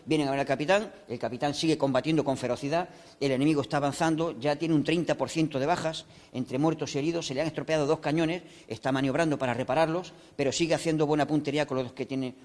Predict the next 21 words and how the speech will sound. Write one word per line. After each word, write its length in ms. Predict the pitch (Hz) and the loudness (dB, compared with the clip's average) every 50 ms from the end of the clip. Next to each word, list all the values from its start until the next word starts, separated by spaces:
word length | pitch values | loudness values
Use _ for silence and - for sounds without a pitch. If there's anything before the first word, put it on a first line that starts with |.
| - - _ | -20 -14 _
operativos. 640 | - 127 123 135 131 139 185 190 165 110 92 - - - _ _ _ _ _ _ _ _ _ _ _ _ - - | -6 -4 -2 0 -2 0 0 0 0 -2 -4 -6 -16 -20 _ _ _ _ _ _ _ _ _ _ _ _ -18 -18
El 80 | - - | -12 -10
coronel 220 | - 107 123 143 | -6 -2 -2 -2
de 20 | 139 | -2
Estado 180 | 139 - 147 | 0 0 0
Mayor 180 | 143 147 147 151 | 0 0 0 -2
le 60 | 156 | -2
dice 100 | 147 147 | -4 -4
al 40 | 131 | -2
capitán 400 | 143 131 135 131 - 165 180 170 - - - - - _ _ | -2 -4 -2 -2 -2 -4 -4 -4 -10 -16 -20 -20 -20 _ _
que 120 | - 113 | -10 -8
se 280 | 101 - - 90 92 90 - _ _ - | -8 -8 -8 -10 -12 -12 -16 _ _ -4
puede 160 | 139 143 147 | -2 -2 0
enfrentar 320 | 131 - 135 123 131 147 | -2 -2 -6 -2 0 0
a 40 | 147 | 0
un 60 | 143 | 2
consejo 320 | 143 135 - 156 139 - 147 | 0 -2 -4 -4 -2 -2 -2
de 80 | 143 | -2
guerra 160 | 147 151 160 | 0 0 0
por 140 | - 127 117 | 0 -2 -4
desobediencia, 600 | 113 110 - 117 113 123 151 165 160 165 185 202 | -4 -4 -4 -4 0 2 2 2 2 0 -4 -6